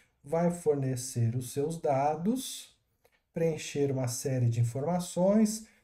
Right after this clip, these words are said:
dizendo aqui se você fez um, um treinamento autoestudo, se você fez um treinamento lendo o manual do cobit, se participou de algum treinamento com alguma organização de treinamento,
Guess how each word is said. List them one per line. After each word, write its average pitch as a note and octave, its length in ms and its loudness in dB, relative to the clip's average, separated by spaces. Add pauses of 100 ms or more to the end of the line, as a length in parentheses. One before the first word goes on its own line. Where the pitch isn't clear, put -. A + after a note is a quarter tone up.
(200)
dizendo C#3 540 -2
aqui B2 380 -2 (520)
se - 160 -8
você B2+ 400 0
fez B2 320 0
um, B2 460 2
um A#2+ 120 4
treinamento B2 640 2
autoestudo, E3+ 880 0
se - 160 -6
você C3+ 300 -2
fez B2 320 -2
um B2 140 0
treinamento A#2+ 960 4 (320)
lendo B2 260 2
o B2 40 4
manual A#2 400 6
do G#2+ 180 -6
cobit, F3 800 2
se B2 420 -8 (640)
participou - 540 -6
de B2+ 80 0
algum B2+ 200 -2
treinamento B2 540 0
com - 120 -2
alguma B2 260 2
organização A#2+ 560 2
de A#2+ 100 2
treinamento, D#3 1120 0